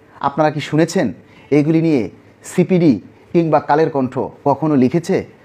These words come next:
এটা দেশের মানুষের উপরে প্রভাব পড়বে, সরকারি কর্মকর্তা কর্মচারীদের উপরে প্রভাব পড়বে? কেন প্রভাব পড়বে? কারণ বেসরকারি non-government যে পাবলিক, তারা যে কোনো কাজে বর্তমান সময় অনুযায়ী তারা দাম নিয়ে ফেলতেছে,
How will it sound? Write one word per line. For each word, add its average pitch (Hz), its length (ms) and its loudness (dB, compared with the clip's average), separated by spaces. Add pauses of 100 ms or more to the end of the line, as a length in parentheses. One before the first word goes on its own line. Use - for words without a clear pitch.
(220)
এটা 165 280 2
দেশের 156 340 -2
মানুষের 143 380 -2
উপরে 147 260 0
প্রভাব 170 380 0
পড়বে, 117 300 0 (500)
সরকারি 170 420 0
কর্মকর্তা 165 480 -2
কর্মচারীদের 160 540 0
উপরে 147 240 0
প্রভাব 165 360 0
পড়বে? 98 240 -4 (300)
কেন 196 220 0
প্রভাব 247 360 2
পড়বে? 262 260 2 (340)
কারণ 220 240 -2
বেসরকারি 247 580 0 (320)
non-government 233 840 2 (160)
যে 185 240 4
পাবলিক, 202 560 -2 (640)
তারা 233 340 0 (300)
যে 135 180 2
কোনো 311 200 0
কাজে 247 240 0
বর্তমান 294 380 0
সময় 269 260 -2
অনুযায়ী 262 300 0
তারা 220 220 0
দাম 214 260 0
নিয়ে 285 220 0
ফেলতেছে, 127 460 -6